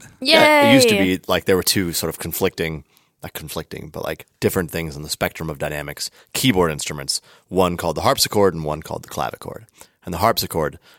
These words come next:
Speaker 1: could only really play loud, and the clavichord could only really play quiet.
Speaker 2: I
Speaker 1: And
Speaker 2: love
Speaker 1: both of
Speaker 2: the
Speaker 1: them
Speaker 2: harpsichord.
Speaker 1: would use the, the key would press down, and there's a, there's a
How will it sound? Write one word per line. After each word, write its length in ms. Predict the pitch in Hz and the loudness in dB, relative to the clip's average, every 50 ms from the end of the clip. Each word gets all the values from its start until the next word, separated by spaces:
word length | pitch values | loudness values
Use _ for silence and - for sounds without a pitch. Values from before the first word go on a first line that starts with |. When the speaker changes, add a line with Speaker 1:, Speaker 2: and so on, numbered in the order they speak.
| _ - | _ -2
Speaker 1:
could 100 | 101 87 | -2 0
only 160 | 82 78 76 | 0 -2 -4
really 200 | 71 69 69 67 | -6 -6 -6 -8
play 160 | - 76 73 | -8 -6 0
loud, 340 | 82 110 139 156 151 143 113 | 2 4 6 6 6 4 4
and 80 | 98 | 0
the 60 | 82 80 | -2 -2
clavichord 540 | - 95 90 85 82 80 - 78 76 76 | -2 0 0 0 -2 -2 -4 -6 -6 -6
could 100 | - - 71 | -6 -6 -6
only 140 | 71 69 67 | -6 -6 -6
really 200 | 62 60 67 73 | -6 -8 -8 -8
play 160 | - 82 85 | -10 -10 -10
quiet. 440 | - - 143 139 101 67 - - - _ _ - - | -2 2 2 2 2 2 -2 -10 -18 _ _ -14 -10
Speaker 2:
I 40 | 113 | -6
Speaker 1:
And 40 | 110 92 | 0 2
Speaker 2:
love 100 | 127 160 160 | 4 4 4
Speaker 1:
both 40 | 165 | 4
of 60 | 113 | 2
Speaker 2:
the 60 | 110 | 2
Speaker 1:
them 100 | 92 87 90 | 2 2 0
Speaker 2:
harpsichord. 340 | 85 - - - 190 196 - _ | -4 -8 -10 -12 -12 -12 -14 _
Speaker 1:
would 160 | - 92 80 82 | -6 -4 -2 0
use 440 | 90 87 87 87 80 - - - - _ _ _ _ _ _ _ | 0 0 0 0 -2 -4 -4 -6 -10 _ _ _ _ _ _ _
the, 220 | 90 85 82 - - | -4 -4 -4 -4 -4
the 220 | 78 85 82 78 - _ _ - _ | -4 -4 -4 -4 -6 _ _ -8 _
key 240 | - - 143 151 156 | 0 4 6 6 8
would 140 | 160 147 - | 6 6 4
press 220 | 151 107 95 - - | 2 2 2 2 0
down, 300 | - 87 82 82 82 80 | 0 0 0 0 -2 -2
and 140 | 85 82 85 | -4 -2 -2
there's 160 | 82 80 - | -4 -4 -6
a, 40 | - _ _ _ _ | -10 _ _ _ _
there's 160 | 90 85 78 | -8 -8 -8
a 40 | 90 | -10